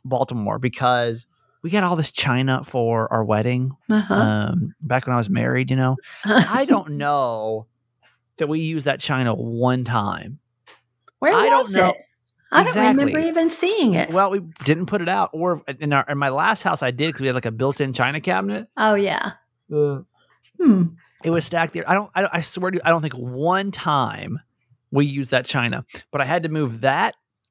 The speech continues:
Speaker 1: and I had to move this stupid, oh my God, my ex-mother-in-law.
Speaker 2: <laughs> Oh, God,
Speaker 1: You
Speaker 2: I
Speaker 1: know what I'm
Speaker 2: know
Speaker 1: talking
Speaker 2: what
Speaker 1: about? You
Speaker 2: you're
Speaker 1: ready for this?
Speaker 2: talking-,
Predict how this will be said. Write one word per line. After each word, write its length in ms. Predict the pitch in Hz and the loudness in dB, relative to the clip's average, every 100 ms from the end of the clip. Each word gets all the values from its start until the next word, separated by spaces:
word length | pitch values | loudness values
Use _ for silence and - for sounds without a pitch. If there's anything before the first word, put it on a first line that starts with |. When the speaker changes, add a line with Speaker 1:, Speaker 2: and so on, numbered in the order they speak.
| - | -6
Speaker 1:
and 440 | 220 208 139 139 - | -2 0 0 -2 -4
I 60 | 139 | 0
had 120 | 170 | 0
to 60 | 160 | 0
move 220 | 160 127 | -2 -2
this 160 | 117 | -4
stupid, 880 | - - - 185 208 180 147 107 107 - | -4 -6 -6 -2 0 0 -2 -2 -4 -4
oh 160 | 165 185 | 0 0
my 200 | 135 110 | 0 -2
God, 540 | 135 156 160 127 107 _ - _ - | -6 -2 0 0 -2 _ -20 _ -2
my 220 | 135 135 - | -2 -2 0
ex-mother-in-law. 1200 | 185 202 - 156 147 147 131 113 104 98 90 110 - _ - | 0 0 -4 0 0 2 0 -2 -4 -4 -4 -6 -12 _ -4
Speaker 2:
<laughs> 120 | 175 - - - | -4 -6 -12 -6
Oh, 320 | 339 - 311 - | -4 2 0 0
God, 400 | 269 262 - - | 0 0 4 2
Speaker 1:
You 80 | 135 | 4
Speaker 2:
I 20 | |
Speaker 1:
know 80 | 165 | 2
what 0 | |
I'm 40 | 170 | 6
Speaker 2:
know 140 | 170 | 4
Speaker 1:
talking 80 | 170 | 6
Speaker 2:
what 140 | 302 | 4
Speaker 1:
about? 120 | - | 4
You 60 | - | 4
Speaker 2:
you're 60 | 147 | 2
Speaker 1:
ready 100 | 165 | 0
for 140 | 175 | 4
this? 180 | 170 165 | 4 4
Speaker 2:
talking-, 160 | - | -2